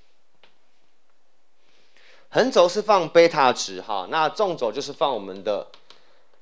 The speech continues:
报酬率。好，那无风险利率呢是我们的百分之五，哦，百分之五，好，好，那我们的贝塔一点二，假设在这里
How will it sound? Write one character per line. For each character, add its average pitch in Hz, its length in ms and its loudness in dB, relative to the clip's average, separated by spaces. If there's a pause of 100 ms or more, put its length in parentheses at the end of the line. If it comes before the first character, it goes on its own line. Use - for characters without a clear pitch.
(760)
报 156 180 0
酬 101 300 -8
率。 113 280 -10 (520)
好， 110 360 -4
那 208 260 2
无 170 160 -4
风 247 200 2
险 139 220 -4
利 165 160 -2
率 160 140 -4
呢 139 220 -2
是 160 260 -4
我 117 160 -4
们 95 240 -10
的 98 180 -6
百 90 180 -8
分 120 240 -8
之 123 200 -12
五， 123 520 -6 (140)
哦， 101 180 -4
百 95 140 -8
分 107 140 -10
之 110 180 -10
五， 98 480 -8
好， 95 340 -8 (380)
好， 131 280 -2
那 160 200 4
我 135 60 0
们 117 120 -8
的 117 80 -4
贝 170 300 2
塔 131 420 0 (360)
一 147 120 -12
点 113 240 -6
二， 135 280 2 (800)
假 76 120 -8
设 110 160 -8
在 104 200 -4
这 131 240 -2
里 78 180 -12